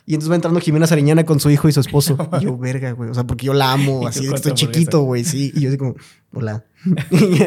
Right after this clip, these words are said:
Speaker 1: Y luego de este lado estaba Carlos Adnes, y entonces te empiezas a encontrar. Brat
Speaker 2: Ajá.
Speaker 1: también estaba ahí como platicando y todo. Entonces está muy cagado eso, pero siento que esos festivales más grandes sí se prestan más a, a la conversación. De hecho, ahí,
Speaker 2: Ujú.
Speaker 1: pues, se cierran muchas cosas, se cierran colaboraciones, este,
Speaker 2: Ujú.
Speaker 1: tours o cosas así.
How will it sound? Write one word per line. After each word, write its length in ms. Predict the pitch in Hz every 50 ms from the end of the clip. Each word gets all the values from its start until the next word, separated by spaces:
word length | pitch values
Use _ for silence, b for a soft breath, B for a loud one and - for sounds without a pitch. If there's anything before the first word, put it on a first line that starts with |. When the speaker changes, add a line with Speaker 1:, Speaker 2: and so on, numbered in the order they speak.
| - B B B B B B B -
Speaker 1:
Y 40 |
luego 80 | 147 147
de 60 | 147
este 140 | 143 - 156
lado 100 | 151 151
estaba 220 | 143 - 156 147
Carlos 380 | 139 151 143 147 143 135 - -
Adnes, 600 | 151 151 156 151 147 143 139 139 139 135 131 123
y 40 | 127
entonces 160 | 127 127 123
te 60 | - 143
empiezas 180 | 131 135 139
a 40 | 143
encontrar. 380 | 143 - 131 127 131 135 139 131
Brat 200 | 139 139 139 139
Speaker 2:
Ajá. 80 | 117 117
Speaker 1:
también 180 | 113 135 131
estaba 220 | - - 139 131 131
ahí 160 | 131 123 113
como 420 | - 131 127 117 107 92 - 120 B B B B B B B
platicando 540 | - 131 113 104 113 - 139 139 143 143 135
y 60 | 123
todo. 340 | 120 - 135 143 175 - b b b b b b
Entonces 220 | _ - 143 123 -
está 160 | - 143 135
muy 260 | 135 135 131 135 139
cagado 300 | 131 135 131 131 135 143
eso, 180 | 139 147 147 139
pero 220 | - - 131 127 -
siento 360 | - - - 147 139 143 143
que 60 | 135
esos 160 | 139 147 143 139
festivales 360 | 139 - - 127 135 139 131
más 160 | 147 143 135
grandes 460 | 135 143 147 147 147 147 143 - - -
sí 160 | - - 147
se 140 | 131 147 143
prestan 420 | - 143 139 131 131 - 139 131
más 300 | 127 123 120 117 120 -
a, 340 | - 123 - - - - - b b b b b b b b b
a 60 | - 131
la 100 | 135 135
conversación. 540 | - 139 139 139 135 131 143 135 180 196 185
De 80 | 170
hecho, 160 | 160 - - 170
ahí, 260 | 160 160 165 165 160
Speaker 2:
Ujú. 300 | - - - - - -
Speaker 1:
pues, 120 | - 233 196
se 80 | 180
cierran 220 | 135 151 147 156 175
muchas 320 | 170 160 165 170 143 -
cosas, 280 | - 147 165 165 160 127
se 80 | 123
cierran 300 | 117 135 131 147 156 151
colaboraciones, 880 | 147 139 120 117 117 110 - 113 - - 117 117 123 123 117 113 110 -
este, 420 | - - - - - - - - - -
Speaker 2:
Ujú. 320 | 131 120 127 127 120 117
Speaker 1:
tours 460 | 113 113 117 120 123 127 117 - 110
o 100 | 107 -
cosas 280 | - - 117 120 107 113
así. 260 | - - 120 143 -